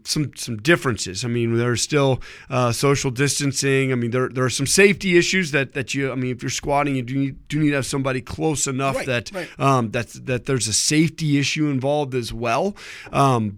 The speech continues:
Speaker 1: but, I mean, generally speaking, the, our check-in procedures, we're trying to be safe, social distance. We're trying to do things where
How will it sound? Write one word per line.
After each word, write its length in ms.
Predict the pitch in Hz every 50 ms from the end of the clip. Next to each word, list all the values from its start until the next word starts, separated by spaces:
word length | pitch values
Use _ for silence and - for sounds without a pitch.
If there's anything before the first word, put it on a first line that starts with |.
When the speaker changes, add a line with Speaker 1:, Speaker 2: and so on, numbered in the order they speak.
| -
Speaker 1:
but, 240 | - 156 160 160 151
I 60 | 147
mean, 160 | 131 131 127 113
generally 340 | 107 139 147 151 143 139
speaking, 520 | 120 - - 131 127 117 - 139 131 127 120
the, 100 | 117 110
our 460 | 107 117 78 76 98 127 120 117 107
check-in 440 | 98 - - 147 139 135 - 143 127
procedures, 640 | - 131 120 - - 135 131 127 120 131 131 113
we're 80 | 110 107
trying 240 | - 127 127 127 120
to 40 |
be 280 | 117 110 123 120 120 113
safe, 340 | 104 - - 135 135 123 104
social 300 | - - 131 127 - - 123
distance. 480 | 107 117 123 123 - - 127 120 - -
We're 80 | 107
trying 240 | - - 123 123 120
to 80 | 127 120
do 40 | -
things 300 | - 120 120 120 107 110
where 220 | 117 120 117 104